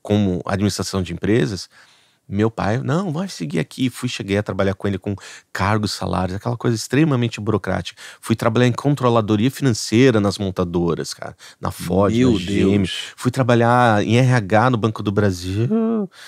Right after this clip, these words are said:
Speaker 1: E eu falava, "Meu Deus, isso é triste, não é o que eu quero da vida, cara."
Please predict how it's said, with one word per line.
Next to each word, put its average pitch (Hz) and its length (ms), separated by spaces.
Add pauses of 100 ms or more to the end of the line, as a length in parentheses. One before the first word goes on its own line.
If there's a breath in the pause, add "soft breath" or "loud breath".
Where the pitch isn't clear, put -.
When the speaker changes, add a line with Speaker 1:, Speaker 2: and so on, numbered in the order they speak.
(400 loud breath)
Speaker 1:
E 135 60
eu 127 60
falava, 120 360
"Meu 139 440
Deus, 127 420
isso 135 220
é 139 40 (120)
triste, 147 560
não 143 160
é 147 80
o 151 60
que - 120
eu 139 60
quero 143 300
da 147 180
vida, 139 560
cara." 95 540